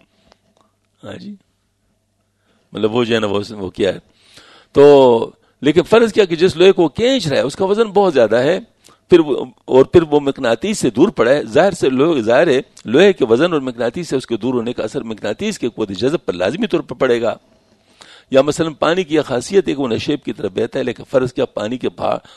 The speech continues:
بہاؤ کے خلاف ہوا چل رہی ہے، یا کوئی اور سبب جو پانی کی روانی کو روک رہی ہے، روک رہا ہے، یہی بات ہے کہ اس کا اثر پانی کی فطری استطاعت پر ضرور پڑے گا۔ یہ جو ہمارے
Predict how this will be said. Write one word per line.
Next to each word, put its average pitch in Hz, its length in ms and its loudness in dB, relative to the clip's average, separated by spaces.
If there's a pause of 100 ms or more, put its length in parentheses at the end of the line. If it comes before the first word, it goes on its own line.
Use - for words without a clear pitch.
(120)
بہاؤ 107 240 4
کے 113 100 -8
خلاف 104 320 -4
ہوا 101 200 0
چل 135 180 -2
رہی 101 240 -8
ہے، 92 40 -10 (420)
یا 117 80 0
کوئی 131 180 2
اور 175 100 6
سبب 131 360 -4
جو 120 100 -4
پانی 120 260 -8
کی 107 120 -8
روانی 107 280 -6
کو - 140 -12
روک 131 220 -2
رہی 95 240 -4
ہے، 98 40 -10 (460)
روک 127 180 -2
رہا 113 180 -4
ہے، 107 100 -6 (220)
یہی 117 180 -6
بات 104 280 -6
ہے 123 80 -6
کہ - 80 -14
اس - 120 -14
کا - 80 -14
اثر - 180 -12
پانی 95 300 -12
کی - 120 -16
فطری - 300 -16
استطاعت - 460 -18
پر - 120 -16
ضرور - 340 -16
پڑے - 280 -14
گا۔ 76 180 -14 (2250)
یہ 185 160 -4
جو 196 280 2 (2250)
ہمارے 135 400 -2